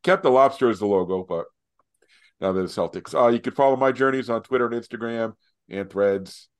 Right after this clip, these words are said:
at Puckman R I. And remember, kids, you can find all of our twenty-five hundred plus stadium reviews,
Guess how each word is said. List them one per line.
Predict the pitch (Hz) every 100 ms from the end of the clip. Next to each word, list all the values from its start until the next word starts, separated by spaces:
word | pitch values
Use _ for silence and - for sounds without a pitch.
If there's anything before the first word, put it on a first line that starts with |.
| _ _
at | 85 80 _ _
Puckman | 85 - 90 87 87
R | - 92 87 95
I. | 98 120 131 _ _ _ 101
And | 117 117 117 113
remember, | 113 113 113
kids, | - 160 - 165
you |
can | 123 -
find | 120 113
all | 110
of | 110
our | 110 107 104 95
twenty-five | - 120 107 104 113 104
hundred | 117 117 107 107
plus | - 110 98 -
stadium | - 113 110 107
reviews, | 101 135 165 175 170